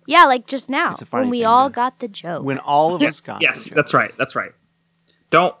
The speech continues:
Speaker 3: don't rock the love boat, baby.
Speaker 1: Budheads. I think I just said budheads.
Speaker 2: So
Speaker 1: <laughs>
Speaker 3: If, hey, would you, would you call this, uh, fortress a, uh,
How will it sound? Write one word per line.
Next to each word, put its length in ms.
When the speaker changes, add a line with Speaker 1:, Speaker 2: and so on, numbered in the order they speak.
Speaker 3:
don't 300
rock 320
the 80
love 320
boat, 240
baby. 440
Speaker 1:
Budheads. 240
I 1500
think 140
I 80
just 240
said 260
budheads. 580
Speaker 2:
So 520
Speaker 1:
<laughs> 40
Speaker 3:
If, 200
hey, 260
would 220
you, 100
would 120
you 140
call 320
this, 300
uh, 320
fortress 680
a, 280
uh, 180